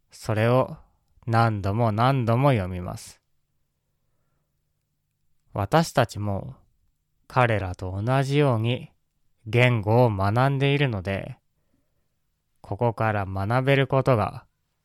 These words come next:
あるかもしれません。はい。今日は、どうして子供は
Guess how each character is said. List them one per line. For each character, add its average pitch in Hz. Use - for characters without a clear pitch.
あ 113
る 104
か 113
も 156
し -
れ 92
ま 90
せ 90
ん。 -
は 107
い。 -
今 127
日 -
は、 101
ど 131
う 127
し -
て 139
子 117
供 107
は 113